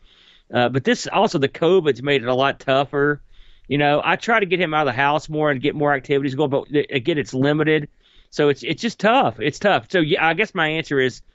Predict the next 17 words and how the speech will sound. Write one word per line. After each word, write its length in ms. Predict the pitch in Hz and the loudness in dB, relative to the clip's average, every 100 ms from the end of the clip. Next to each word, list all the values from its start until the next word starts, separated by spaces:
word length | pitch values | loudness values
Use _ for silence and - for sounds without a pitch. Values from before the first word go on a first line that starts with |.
| - | -6
yes, 380 | 139 214 208 - 151 | 0 0 0 -4 -4
there 200 | 156 143 | -2 -2
should 200 | 185 151 | -2 0
be 100 | 156 | 0
a 60 | |
limitation, 760 | 151 147 143 160 170 185 170 160 - _ - | 0 -2 0 0 0 0 0 -2 -12 _ -8
but 160 | 135 | -2
I 100 | 147 | 0
don't 180 | 165 131 | 0 0
know 160 | 156 147 | 0 0
what 240 | 131 160 | 0 -2
it 140 | 156 151 | 0 0
is, 400 | 156 156 147 - | 2 2 0 -4
how 180 | - 165 | -2 0
to 80 | 147 | 2
implement 540 | 151 143 139 143 139 | 0 -2 -2 0 2
it, 120 | 139 | 0